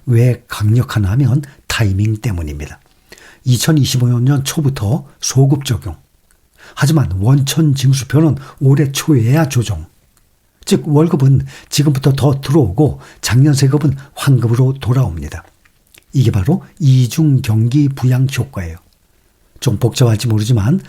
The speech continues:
사실은 근로자들의 월급 봉투 이야기인데 이십오 년 초부터 소급 적용이 무슨 뜻인가 하면 정부가 작년 칠월에 법안을 통과시켰어요. 근데 이 법안은 이렇게 설계되어 있습니다. 이십오 년 일월부터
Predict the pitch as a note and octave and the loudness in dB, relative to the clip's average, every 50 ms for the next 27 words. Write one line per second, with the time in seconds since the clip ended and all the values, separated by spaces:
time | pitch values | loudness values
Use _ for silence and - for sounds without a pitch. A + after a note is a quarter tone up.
0 | - - _ - - - G2 - - - F3 D3+ C3+ - - - - _ - - | -16 -16 _ -6 -4 -4 -4 -4 -2 0 0 0 0 -4 -8 -18 -20 _ -4 0
1 | B2 A#2 A#2+ B2 A#2 A#2 G#2 F#2 - A#2+ D3+ E3+ E3 - - - - B2+ A#2 A2+ | 2 2 2 2 2 0 -2 -2 -2 0 0 0 0 -2 -8 -6 -2 0 0 0
2 | G#2+ G#2 C3 C#3 - - A#2 G#2+ G2+ - C3+ C3+ C3+ C#3 C3+ C3+ C3+ C3 C3 B2+ | 0 0 -2 -4 -2 -2 -2 -2 -2 0 2 2 2 2 2 2 2 2 2 0
3 | C#3 G2 - G2+ C#3+ F3+ - - - - _ _ _ _ _ _ _ _ B2+ A#2+ | -2 -2 0 0 -2 -2 -4 -8 -16 -20 _ _ _ _ _ _ _ _ -2 -2
4 | A#2+ G2+ A#2 A#2+ B2 A#2+ B2 B2 A#2+ - - C3+ G#2 G#2 - - A#2+ B2 B2 - | 0 0 2 2 4 4 2 2 0 0 -2 -2 -2 -2 -2 -2 -2 -2 -2 -4
5 | - - - - - - B2 A#2+ A2 C3 C3 C3+ - - A#2+ G#2+ G#2+ A2+ A#2 A#2+ | -8 -16 -12 -10 -4 0 0 0 2 0 -2 -2 -2 -2 0 2 2 2 2 0
6 | A#2+ A#2+ G#2+ G2+ G#2 - - - A2+ G2+ - A2 A2+ A2 G#2+ G2+ G#2 B2 C3 A#2 | 0 0 -2 -2 -4 -6 -6 -4 -4 -4 -2 -4 -2 -2 -2 0 2 2 2 2
7 | F#2+ E2 - - - - - - - - - - - F#3+ E3+ D#3 E3+ E3+ E3 - | 0 -4 -8 -12 -20 -20 -20 -20 -20 -20 -10 -4 -2 0 0 2 0 0 0 0
8 | - A#2 C3 C3+ C#3 C#3 C#3 - - C3+ A#2+ B2 C3 C3+ - A#2+ A2 A#2+ A#2+ A#2 | 2 2 4 4 4 2 0 -2 -2 0 0 0 0 -2 -2 -2 0 0 0 0
9 | A#2 - - C3+ B2+ G#2 F2 - - G#2 - - G2 E2+ D#2+ D#2+ - _ _ _ | -2 -4 -4 -4 -4 -4 -4 -4 -4 -4 -4 -4 -6 -8 -10 -12 -16 _ _ _
10 | _ _ _ _ - - F3 E3+ F3 D#3 C3 - C3 B2 A#2 A#2 C3 E3 F#3 C#3+ | _ _ _ _ -2 0 2 2 2 0 0 0 2 2 2 2 2 2 2 0
11 | B2 A2+ - - C3 - C3 B2 G#2 A#2 G2+ A2+ G#2+ F#2+ - - C#3 B2+ G#2 F#2+ | -2 -4 -2 -4 -2 0 0 0 0 0 -2 -2 -2 -2 -2 0 0 0 0 0
12 | G#2 D#3 - - - _ - - - - - - _ _ _ - B2+ A#2+ A2+ G2+ | -2 -4 -4 -6 -12 _ -20 -20 -20 -20 -20 -20 _ _ _ -2 -2 0 0 2
13 | A#2+ B2 B2 A#2+ B2+ B2 B2 C3 C3+ - D3 D3+ D3+ D#3+ C3+ C#3 - - - C#3+ | 2 2 4 4 4 2 0 -2 -2 0 2 2 2 2 0 -2 -4 -4 -2 -2
14 | D3+ D3 - - | -2 -2 -4 -8